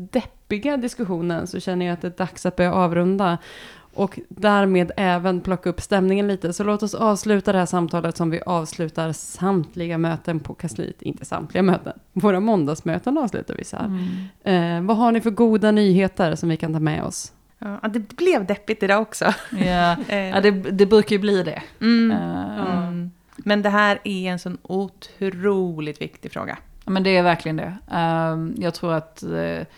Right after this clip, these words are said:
Speaker 2: jag har svårt att se en, en, en, så att säga, en, just när vi tänker på vad som är liksom riktlinjerna i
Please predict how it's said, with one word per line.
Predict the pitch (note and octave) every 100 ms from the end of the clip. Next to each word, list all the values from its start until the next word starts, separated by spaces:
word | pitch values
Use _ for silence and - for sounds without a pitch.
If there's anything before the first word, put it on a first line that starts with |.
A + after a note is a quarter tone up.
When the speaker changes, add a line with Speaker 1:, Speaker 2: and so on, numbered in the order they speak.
| - _ _
Speaker 2:
jag | F3+
har | F#3
svårt | F#3+ F#3 F3+
att | D#3+
se | E3+ D#3+ D3+
en, | D#3 D3+
en, | D3+ D#3 D3+
en, | - - D#3+ D#3+ D#3
så | E3+
att | D#3
säga, | D3+ D3 -
en, | - D#3+ D#3 C#3+ - _ _ -
just | F3+ E3+
när | F3+
vi |
tänker | F3+ F3 D#3+
på | E3
vad | D#3+ D#3
som | D#3+
är | D3+
liksom | D3+ D#3 D#3
riktlinjerna | D#3 - D#3 D3 D#3 D3+
i | - E3 D3+ D3+